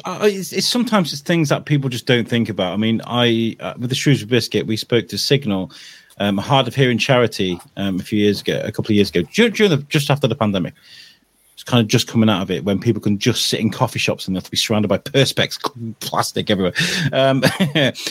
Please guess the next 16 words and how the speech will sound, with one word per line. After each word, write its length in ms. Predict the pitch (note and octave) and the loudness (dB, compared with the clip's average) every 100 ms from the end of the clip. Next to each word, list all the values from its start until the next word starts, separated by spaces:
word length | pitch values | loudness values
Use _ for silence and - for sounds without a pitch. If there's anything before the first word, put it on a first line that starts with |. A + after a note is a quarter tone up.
| C#3 G#2+ | -10 -4
I, 260 | D3 - E3 | -2 0 0
we 120 | F3+ | 0
were 60 | G#3+ | 0
talking 220 | A3+ G3+ | 0 0
about 220 | F3 - _ _ _ | -2 -2 _ _ _
face 200 | F#3 G3+ | -2 0
masks 500 | D#3 B2 C#3 - - - _ - | 2 0 0 -6 -12 -14 _ -2
and 200 | C#3 C#3 - _ - | 0 0 -4 _ -6
m-, 180 | C3 A#2+ | -4 -4
lip 240 | B2 G3+ F3 | 0 0 2
readers, 460 | A#2 F#2 F2 - - _ _ - | 0 0 -6 -10 -16 _ _ -2
you 100 | A#2 | 2
know, 240 | A2+ C#3 - _ | 4 2 -4 _
and, 120 | C3+ | 0
like, 220 | C3 B2 - | 2 2 -2
sometimes, 560 | - D3 D3+ C3+ - | -2 2 4 2 0